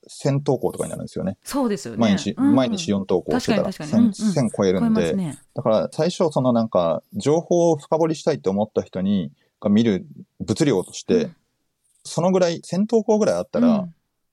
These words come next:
Speaker 1: 何でも一通り見れるだろうな、過去ログでみたいな。
Speaker 2: あ、はいはいはい。
Speaker 1: っていうのを思った時があっ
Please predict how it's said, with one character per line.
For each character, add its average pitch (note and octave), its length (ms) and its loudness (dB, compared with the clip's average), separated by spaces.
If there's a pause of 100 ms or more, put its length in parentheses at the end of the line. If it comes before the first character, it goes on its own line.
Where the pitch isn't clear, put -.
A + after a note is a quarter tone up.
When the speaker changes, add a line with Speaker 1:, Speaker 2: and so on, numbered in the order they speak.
Speaker 1:
何 B2 220 0
で D#3+ 80 2
も D#3 80 -2
一 D3 160 0
通 D3+ 100 0
り C3 80 -2
見 A2 120 0
れ B2+ 80 0
る A2 60 -4
だ E2+ 80 -4
ろ D#2 80 -6
う - 20 -20
な、 E2 80 -16
過 - 140 -12
去 F2+ 80 0
ロ E2+ 100 0
グ E2 80 -4
で - 80 -6
み A#3+ 60 -2
た A3+ 60 -2
い - 40 -6
な。 - 60 -6
Speaker 2:
あ、 - 40 -10
は A3+ 80 -8
い G#3+ 60 -8
は G#3 160 -10
い G3 100 -12
は F#3+ 80 -14
い。 - 60 -14
Speaker 1:
っ - 20 -20 (280)
て C#3 60 0
い C#3+ 40 2
う C#3 40 2
の C3+ 100 2
を - 20 2
思 A2+ 140 2
っ - 20 0
た - 100 -2
時 F#2+ 180 -2
が E2+ 120 2
あ E2 40 0
っ - 60 -10